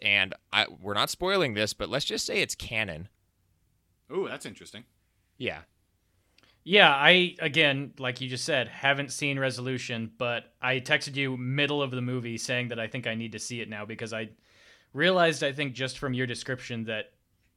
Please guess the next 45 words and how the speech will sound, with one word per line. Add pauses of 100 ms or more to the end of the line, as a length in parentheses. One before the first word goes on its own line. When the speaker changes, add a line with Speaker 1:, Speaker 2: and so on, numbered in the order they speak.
(140)
Speaker 3:
it (100)
was
now
something
that
I
needed
to
see
in
order
to
fully
understand
this
one. (520)
Speaker 2:
It's
set
in
the
Resolution
verse. (680)
Speaker 1:
It
is. (400)
Yeah. (420)
It
is
canon. (260)
And
Speaker 2:
Yeah.
Speaker 1:
that's
not
a
spoiler. (360)
Uh,
it,
I
don't
think
it
will
matter
which
way
you